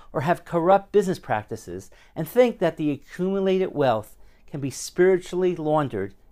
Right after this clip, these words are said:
via tzedakah. But beyond that, perhaps the words of "Va'asu lahem," and they should make for themselves, also means that we must personally, proactively be invested in what we are doing. "Va'asu lahem,"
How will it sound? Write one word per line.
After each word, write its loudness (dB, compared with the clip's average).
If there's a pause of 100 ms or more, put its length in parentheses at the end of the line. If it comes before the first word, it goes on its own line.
via -4
tzedakah. -8 (260)
But 8
beyond 4
that, 6
perhaps -2
the 2
words 2
of -2
"Va'asu -4
lahem," 2 (320)
and 0
they 8
should -2
make 2 (140)
for -2
themselves, 4
also 0
means -4 (260)
that 6
we 0
must 0
personally, 0 (180)
proactively -2
be -4
invested -2 (200)
in -4
what 4
we 4
are 4
doing. 4
"Va'asu -2
lahem," 0